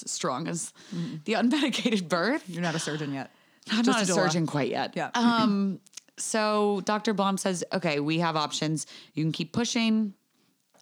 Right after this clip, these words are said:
Speaker 1: I think you could push, you know, for ten more hours and n-, nothing may change.
Speaker 2: Yeah.
Speaker 1: Just so you know.
Speaker 2: <clears throat>
Speaker 1: But you can keep pushing, or we could go ahead and get ready for a C-section.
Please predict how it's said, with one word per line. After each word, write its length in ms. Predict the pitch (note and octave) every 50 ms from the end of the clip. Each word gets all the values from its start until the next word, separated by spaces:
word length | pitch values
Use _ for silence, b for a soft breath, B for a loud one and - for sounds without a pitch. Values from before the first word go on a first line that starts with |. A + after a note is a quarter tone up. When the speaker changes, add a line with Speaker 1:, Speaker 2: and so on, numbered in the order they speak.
| _ - -
Speaker 1:
I 100 | D#3 E3
think 240 | D#3 F#3 F#3 F3 D#3
you 120 | F3+ E3
could 180 | - F3+ D#3 -
push, 340 | - E3+ D#3 - - -
you 100 | E3+ D#3+
know, 140 | C#3+ C#3 C3+ C#3
for 360 | - - C3+ C3+ C#3 - b b b b b b b b
ten 180 | - D4 C#4 B3
more 160 | A#3 A3 G3
hours 440 | F#3 F3+ F3 E3+ E3+ E3 E3 D#3+ - - -
and 480 | D#3 D#3 D3 C#3+ D3 C#3+ C#3 C3+ - _ _ _ _ _ _ _ -
n-, 280 | - D#3+ D#3 - - -
nothing 360 | - - E3 D3+ - C#3+ C3
may 140 | B2+ A2+ A2+
change. 440 | A2+ - - - - - - - - -
Speaker 2:
Yeah. 240 | D3+ C3+ C3+ C3 C3 - _ -
Speaker 1:
Just 180 | - F3 D#3 -
so 100 | - A#3
you 140 | - - C4+
know. 200 | C4 - C4 B3
Speaker 2:
<clears throat> 100 | F3 -
Speaker 1:
But 180 | F3+ D3+ F#2+
you 160 | G2+ C#3 D3+ C#3+
can 140 | - G3 G3+
keep 160 | - C#4 -
pushing, 480 | - B3 A3 - - G#3 G#3 G#3 G3+ G#3+ b b b b b b b b b b _ _ -
or 280 | E3 D#3+ D3+ D3+ D#3 D#3
we 120 | D#3 D3+
could 200 | C#3 D#3+ C#3+ C3+
go 100 | D3 C#3
ahead 300 | C#3+ C#3+ D3 C#3+ C#3 C3+
and 240 | B2+ C#3 C#3+ C#3+ C3
get 140 | - C#3 -
ready 180 | C3+ C3+ C3 C3+
for 140 | - C#3
a 40 | C3
C-section. 640 | - - C3 B2+ - - - - - A2 F#2 C3+ C#3